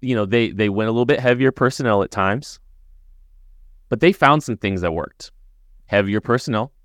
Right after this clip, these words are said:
is one of them. Under center, I think they did some good things under center in the run game. Uh, they tried to break some tendencies with some true drop back.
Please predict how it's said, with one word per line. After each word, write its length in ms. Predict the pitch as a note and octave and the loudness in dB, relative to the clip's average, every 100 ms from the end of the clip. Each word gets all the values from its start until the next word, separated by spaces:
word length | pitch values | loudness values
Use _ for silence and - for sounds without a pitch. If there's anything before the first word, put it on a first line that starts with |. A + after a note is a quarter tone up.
| _ - | _ -4
is 180 | F3 | -2
one 180 | E3 G3+ | 2 2
of 100 | E3 | 2
them. 200 | F#2+ B2+ - _ _ _ _ _ _ _ | -2 -6 -12 _ _ _ _ _ _ _
Under 280 | A2 B2 C3 | -2 0 -2
center, 600 | B2+ B2+ B2 A#2+ C#3 D3+ - _ _ _ _ - | -4 -2 -2 -2 -4 -4 -8 _ _ _ _ 0
I 120 | A#2+ | 2
think 280 | A#2+ C3 - | 2 -6 0
they 120 | A#2+ | 0
did 200 | A#2 A2 | 0 -2
some 160 | A#2+ G2+ | -6 -2
good 200 | A2+ G#2+ | -2 -2
things 240 | A#2 A2 | -2 0
under 220 | A2 G#2+ | -2 -2
center 320 | - G2 G2+ | -2 -2 -2
in 80 | G#2+ | -2
the 100 | A2 | -2
run 220 | F#2+ F2+ | -2 -2
game. 300 | F#2 G2 C#3 - - - - | -2 -2 -4 -10 -20 -16 -2
Uh, 340 | G2+ F#2+ F#2+ | 2 2 2
they 160 | G2 A2+ | 0 -2
tried 520 | - A#2+ A2+ G#2+ - | 0 2 2 2 -2
to 120 | - G#2 | -8 -6
break 260 | G2+ A2 | -2 -4
some 160 | - G#2+ | -4 -8
tendencies 480 | A2 A2 G#2 G#2+ G2 | -6 -6 -4 -4 -4
with 120 | G2+ | -6
some 160 | G#2 F#2 | -6 -8
true 260 | - G#2+ | -6 -8
drop 320 | F2 F#2+ F2+ | -2 0 0
back. 360 | - A2+ D#3 _ | 0 -2 -2 _